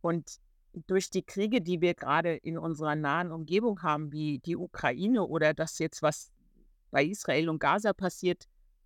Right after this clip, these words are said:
sind ja alles Dinge, die wir durch die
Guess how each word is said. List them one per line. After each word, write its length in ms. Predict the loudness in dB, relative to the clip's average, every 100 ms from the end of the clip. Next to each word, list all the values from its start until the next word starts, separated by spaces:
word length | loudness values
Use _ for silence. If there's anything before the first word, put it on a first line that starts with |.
| _
sind 400 | -20 -4 2 2
ja 200 | 6 4
alles 340 | 4 2 0 -4 _ _ -20
Dinge, 440 | -4 0 2 0
die 260 | -2 -6 0
wir 260 | 2 2 0 _ _ _ _ _ _ _
durch 320 | -2 0 0 -2
die 260 | -2 -2